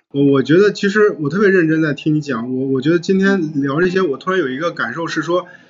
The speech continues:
就看这，做这件事儿，大家的目-，目标，或者是大家就希望他能做到一个什么程度。比如说从平台，从已经在小红书，很喜欢小红书或者叫亲书的这些作者来说，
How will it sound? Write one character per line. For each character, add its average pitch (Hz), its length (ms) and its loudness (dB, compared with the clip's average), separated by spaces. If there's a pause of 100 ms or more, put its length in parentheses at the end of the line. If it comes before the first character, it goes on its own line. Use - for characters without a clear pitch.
(300)
就 220 160 0
看 214 240 0
这， 208 240 4
做 208 200 0
这 202 100 4
件 190 140 4
事 214 160 -4
儿， 131 200 -2 (320)
大 185 140 -4
家 190 120 -2
的 202 120 0
目-， 208 60 -4 (460)
目 208 200 0
标， 214 420 -2 (180)
或 190 80 0
者 143 120 -2
是 151 100 -4
大 175 180 -2
家 190 240 0 (140)
就 180 140 0
希 160 220 -6
望 202 180 0
他 170 100 -6
能 180 160 0
做 190 200 0
到 156 120 0
一 156 40 0
个 165 60 -2
什 143 120 -4
么 175 100 -2
程 120 280 -8
度。 151 220 -2 (460)
比 135 60 0
如 151 120 4
说 208 180 2
从 208 280 2 (320)
平 185 280 2
台， 120 360 -4 (320)
从 170 400 0
已 147 100 -2
经 151 160 4
在 208 120 4
小 139 160 -4
红 131 200 0
书， 175 240 4
很 170 200 0
喜 156 120 0
欢 147 120 0
小 151 120 -6
红 117 120 -6
书 139 180 0
或 151 100 0
者 147 100 -2
叫 131 100 0
亲 175 260 0
书 175 160 0
的 160 80 4
这 143 80 0
些 151 80 2
作 156 180 2
者 127 80 0
来 110 180 -6
说， 131 280 -6